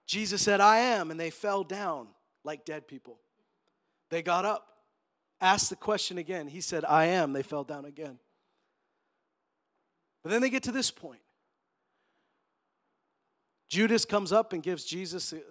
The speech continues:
a kiss on the cheek, this, this Middle Eastern greeting, but it's also the signal to those guys that this is Jesus. And behold, one of those who were with Jesus, we find out from one of the other Gospels, this is Simon Peter,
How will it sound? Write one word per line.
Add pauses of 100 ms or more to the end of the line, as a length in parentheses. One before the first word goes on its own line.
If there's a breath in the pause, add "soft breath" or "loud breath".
(440)
a
kiss
on
the
cheek,
this, (420 soft breath)
this (560)
Middle
Eastern
greeting,
but
it's
also
the
signal
to
those
guys
that
this
is
Jesus. (720)
And
behold,
one
of
those
who
were
with
Jesus,
we
find
out
from
one
of
the
other
Gospels,
this
is
Simon
Peter,